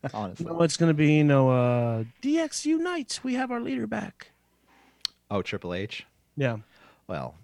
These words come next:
Speaker 1: <laughs> if you look at one of the, the, the, the thumbs, the thumbnails for, like, one of the
Speaker 2: Mm-hmm.
Speaker 1: future episodes of Heat, you see Triple H walking down with the corporation. So Triple H is on his last leg with D X,
Speaker 2: Mm-hmm.
Speaker 1: you know? And then there's a point where, then there's also a point where, like, D X splits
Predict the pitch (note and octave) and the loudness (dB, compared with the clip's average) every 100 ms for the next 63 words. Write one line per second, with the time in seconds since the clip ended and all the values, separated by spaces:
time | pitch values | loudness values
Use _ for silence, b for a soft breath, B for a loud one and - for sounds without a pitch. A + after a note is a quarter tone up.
0 | _ _ - C3 E3+ F#3 F#3+ F3 G#3+ D4+ | _ _ -12 -6 2 4 8 10 10 8
1 | B3+ D#3+ D#3+ C#3 B2+ A2 G2+ G2 A2 A2 | 6 6 6 8 8 8 6 2 0 0
2 | F#2+ A2 D2+ B2+ A#2 G#2 - G#2+ A2 C3 | 0 -2 -2 -6 -4 -6 0 2 2 0
3 | C3+ - _ _ _ _ A#2 A#2 A2+ A2 | -6 -12 _ _ _ _ -4 0 0 0
4 | A2+ A2+ B2 - G#2+ G2 F#2 F2+ G2 C3+ | 0 0 -2 -4 -4 -2 -2 -2 -2 0
5 | E3 G2+ F#2 F2+ F2 - F2+ E2 E2 F2 | -2 -4 -6 -4 -6 -8 -8 -8 -6 -6
6 | - b b b A2 - A#2 - G#2 F#2+ | -8 b b b -6 -4 -4 -2 -2 -2
7 | E2 F#2 E2 F#2 F2 D2+ - F#2+ E2 C#2 | -4 -2 -4 -6 -10 -10 -10 -8 -8 -8
8 | C2+ - C2+ - b b - D3 - G3+ | -10 -12 -14 -20 b b -4 0 6 6
9 | E3 C#3 A#2 A#2 G2+ - F2 F2 F2 D#2 | 8 6 4 0 -2 -2 -2 -2 -6 -8
10 | D2 - A1+ G1+ - - - _ _ _ | -10 -14 -16 -16 -18 -20 -20 _ _ _
11 | _ - A#2+ B2+ A2+ F#2+ E2 D#2 E2 - | _ -10 -4 -4 -4 -6 -6 -6 -8 -14
12 | _ _ _ F#2+ G#2+ A2 A2 - G#2 G2+ | _ _ _ -6 -2 0 -2 -4 -4 -2
13 | F#2+ F2+ F#2+ C3+ G#3 A3+ G3 D#3 F3+ C3+ | -2 -2 -2 -2 0 4 6 6 4 2
14 | - B2 A#2 A2+ G#2 F#2 - A2+ B2 - | 2 0 2 0 0 -2 0 2 2 -2
15 | - - G2+ A2 A#2 - | -12 -8 0 0 0 -6